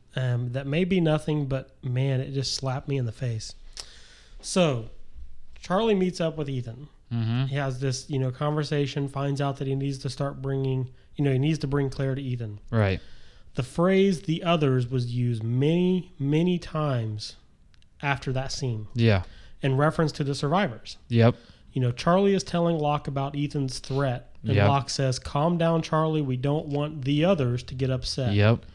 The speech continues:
Speaker 1: Charlie responds by saying, "Forget the others. He's out there." Then it cuts to a scene right after that with Sun and Jin talking about, or they're talking and Sun says, "Maybe the others understand."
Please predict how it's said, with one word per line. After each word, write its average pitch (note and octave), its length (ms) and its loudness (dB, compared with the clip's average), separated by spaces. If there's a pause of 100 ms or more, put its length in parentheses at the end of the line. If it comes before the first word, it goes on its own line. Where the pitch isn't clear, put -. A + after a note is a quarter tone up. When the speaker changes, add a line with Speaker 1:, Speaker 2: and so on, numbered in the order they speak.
(540)
Speaker 1:
Charlie F3+ 360 6
responds F3 560 2
by C3+ 160 4
saying, C3 400 0
"Forget C#3+ 580 0
the D3 220 4
others. B2+ 500 2 (120)
He's F#3 280 2
out G#3 220 2
there." A#2 320 -4 (640)
Then E3 340 10
it C#3+ 120 -4
cuts E3 220 0
to D3+ 140 2
a C3+ 60 2
scene C#3+ 320 0
right F#3 220 4
after F3 260 2
that A#2+ 260 -4 (240)
with C3 160 -2
Sun E3 280 4
and F3+ 160 4
Jin C#3 460 2 (120)
talking C#3+ 420 0
about, C3+ 460 -2 (240)
or C#3+ 260 4
they're D3 120 0
talking D#3+ 480 2
and C3 120 2
Sun D3+ 300 2
says, C3+ 480 0 (520)
"Maybe E3+ 440 6
the D3+ 240 4
others C#3 540 4
understand." C3+ 880 0